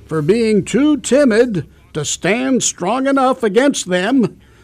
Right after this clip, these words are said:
for the sake of freedom, liberty, and justice. Now next,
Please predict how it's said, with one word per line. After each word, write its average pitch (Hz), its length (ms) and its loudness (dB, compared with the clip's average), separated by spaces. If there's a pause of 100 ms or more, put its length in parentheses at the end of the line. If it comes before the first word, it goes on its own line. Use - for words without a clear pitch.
(140)
for 269 360 2
the 185 180 0
sake 196 420 -2
of 170 200 -2
freedom, 180 560 0
liberty, 160 600 -2 (400)
and 135 220 -4
justice. - 920 -6 (2250)
Now 120 120 -8
next, - 760 -2